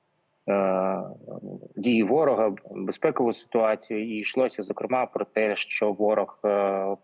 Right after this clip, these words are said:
продовжує і виробляти, е, ракети, баражуючі боєприпаси, шахеди, і, е, явно накопичує їх для того, щоб використовувати в Україні. Отже, е, наші партнери дуже добре це розуміють, і вони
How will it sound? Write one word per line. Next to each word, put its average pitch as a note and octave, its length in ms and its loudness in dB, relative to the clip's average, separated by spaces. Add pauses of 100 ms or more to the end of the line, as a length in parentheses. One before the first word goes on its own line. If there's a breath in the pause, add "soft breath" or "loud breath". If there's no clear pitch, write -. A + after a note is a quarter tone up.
(140)
продовжує G2 800 0
і G#2+ 140 0
виробляти, A#2+ 680 2 (280)
е, G#2 300 2
ракети, G#2+ 640 0
баражуючі A2 580 0
боєприпаси, G#2 760 -2
шахеди, A2+ 760 -2
і, A#2 420 2 (460 loud breath)
е, G#2+ 180 4
явно B2 360 2
накопичує A#2+ 840 0
їх C3+ 400 -2
для B2+ 140 0
того, C3+ 200 0
щоб A#2 220 -2
використовувати A#2+ 680 0
в A#2 60 2
Україні. A#2 520 -2 (520 loud breath)
Отже, B2 540 2 (300 soft breath)
е, B2+ 360 2
наші C#3 260 0
партнери D3+ 340 0
дуже B2+ 240 2
добре A#2 260 2
це A#2+ 160 -2
розуміють, G#2 640 -4
і A#2 80 0
вони C#3 540 2